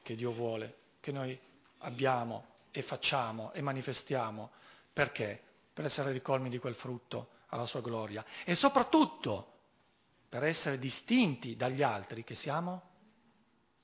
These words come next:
suoi, non solo discepoli. Gesù dice che è dall'amore che vedranno che siete miei discepoli.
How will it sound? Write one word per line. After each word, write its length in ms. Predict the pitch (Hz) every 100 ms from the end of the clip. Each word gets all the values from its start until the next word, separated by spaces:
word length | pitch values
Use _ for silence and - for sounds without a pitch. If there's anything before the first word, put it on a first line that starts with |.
| _ _ _ _
suoi, 400 | - 143 160 214 - - - _ _ _ - - - - - _ _ _ _ 185 _ - _ _
non 180 | 214 196
solo 460 | - 107 92 117 _
discepoli. 580 | 131 - 107 - 107 - _ _ _ _ - -
Gesù 240 | 160 202
dice 300 | 196 190 151
che 560 | - 151 143 - - -
è 140 | 135
dall'amore 800 | 131 143 139 139 175 139 110 110 - _ -
che 100 | 131
vedranno 640 | 123 127 127 117 110 110 -
che 120 | -
siete 580 | 120 - 117 110 117 117 _
miei 200 | 117 120
discepoli. 560 | 117 - 110 - 110